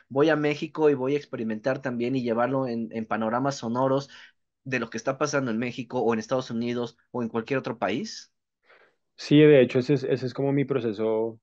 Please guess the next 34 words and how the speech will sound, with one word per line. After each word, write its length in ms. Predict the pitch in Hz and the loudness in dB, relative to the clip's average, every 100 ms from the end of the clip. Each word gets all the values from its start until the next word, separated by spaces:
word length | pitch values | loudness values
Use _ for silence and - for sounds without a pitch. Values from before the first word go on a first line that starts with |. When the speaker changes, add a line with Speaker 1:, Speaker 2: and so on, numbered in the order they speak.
| _ | _
Speaker 2:
creativo 880 | 127 123 123 110 101 98 101 101 - - | 0 2 2 0 0 -2 -4 -6 -12 -10
natural, 600 | 123 117 123 107 87 - _ - | -6 -4 0 0 -2 -8 _ -8
de 80 | |
alguna 260 | 107 107 104 | -6 -4 -6
forma. 280 | - 107 101 | -4 -4 -4
Entonces, 880 | 101 107 104 113 110 107 107 - - _ _ _ _ _ - | -6 -6 -6 -2 0 0 -2 -10 -20 _ _ _ _ _ 0
em, 680 | 117 117 113 110 104 98 - 139 | 2 4 2 -2 -4 -8 -8 -6
he 60 | |
estado 300 | 120 127 127 | 0 4 6
en 100 | 127 | 6
México 460 | 139 143 143 135 143 | 6 6 4 2 0
en 60 | 127 | 0
un 80 | |
par 160 | 123 123 | 0 0
de 80 | 127 | 0
ocasiones 760 | 123 123 123 131 135 139 139 | 0 0 2 4 4 0 -4
y 120 | 127 120 | -4 -4
me 100 | 110 | -2
ha 80 | |
pasado 400 | 113 113 117 117 120 | -2 0 4 4 4
eso, 140 | 110 | 2
como 200 | 101 101 | -6 -10
que, 100 | 98 | -10
claro, 300 | - 113 107 | -2 0 0
como 160 | 104 98 | -4 -10
que 100 | 107 | -8
el, 220 | 104 - - | -8 -10 -10
las 420 | 104 - 107 110 | -8 -2 -2 -2
experiencias 880 | 101 110 104 113 120 - 113 110 | -4 -2 0 0 0 -2 -2 -2
y, 400 | 120 113 113 110 - _ _ _ _ _ _ | -4 -4 -2 -4 -10 _ _ _ _ _ _
y 120 | 123 117 | -4 0
lo 140 | 113 | 0
demás, 360 | 107 107 95 - | 0 -2 -6 -6
como, 320 | 110 110 110 | -8 -8 -8